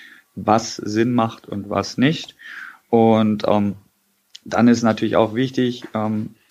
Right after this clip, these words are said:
äh, eine, eine Werbeanzeige zu schreiben, die natürlich auch die Zielgruppe anspricht und, äh, die in der Zielgruppe, äh, irgendwas hervorruft, emotional, damit sie sagen, okay, sie klicken auch. Und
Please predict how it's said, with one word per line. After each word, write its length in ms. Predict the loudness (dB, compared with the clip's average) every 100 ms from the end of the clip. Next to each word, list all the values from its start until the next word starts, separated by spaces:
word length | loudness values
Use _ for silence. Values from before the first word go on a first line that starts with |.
| -16 _ _ _
äh, 60 |
eine, 560 | 2 4 2 -2 -2 -4
eine 240 | -2 0
Werbeanzeige 640 | 4 4 4 2 2 0 0
zu 140 | -6
schreiben, 420 | -6 -2 -2 -4 -6
die 120 | -4
natürlich 680 | -4 -6 -6 -4 -4 -6 -4
auch 280 | -2 -2
die 100 | -6 -10
Zielgruppe 520 | -6 -2 0 0 0
anspricht 600 | 0 -2 -8 -10 -10 -12 -18 -16 -18 _
und, 480 | 0 2 2 0 -4
äh, 180 | -2 -2 -6 -18 -4 2
die 60 |
in 60 | 4
der 100 | 4
Zielgruppe, 480 | 4 2 0 2 4
äh, 600 | 6 4 2 2 2 2
irgendwas 320 | 2 0 0
hervorruft, 640 | -2 2 2 4 0 -2
emotional, 640 | -4 -4 -4 -4 2 2 2
damit 300 | -2 -4 -6
sie 100 | -2
sagen, 300 | 2 2 0
okay, 360 | -2 -2 -2 -2
sie 180 | -8
klicken 460 | -6 0 0 2 -2
auch. 320 | 0 -2 -2
Und 180 | -6 -6